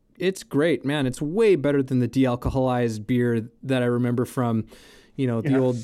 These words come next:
Speaker 1: drama school days where we had to drink de-alcoholized stuff on stage, which was just garbage, just the
Speaker 2: Oh,
Speaker 1: most
Speaker 2: yeah.
Speaker 1: heinous stuff that you can imagine. But this,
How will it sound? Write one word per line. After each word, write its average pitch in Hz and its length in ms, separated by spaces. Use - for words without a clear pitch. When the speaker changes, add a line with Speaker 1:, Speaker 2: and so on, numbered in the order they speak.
Speaker 1:
drama 139 400
school 135 420
days 117 400
where 117 140
we 107 120
had 110 200
to 117 120
drink 123 360
de-alcoholized 123 580
stuff - 360
on 113 240
stage, 120 520
which 127 140
was 131 120
just - 420
garbage, 117 560
just - 380
the 135 60
Speaker 2:
Oh, 127 40
Speaker 1:
most 113 260
Speaker 2:
yeah. - 80
Speaker 1:
heinous 156 460
stuff 127 380
that 123 180
you 139 160
can 127 180
imagine. 113 580
But 135 180
this, 170 220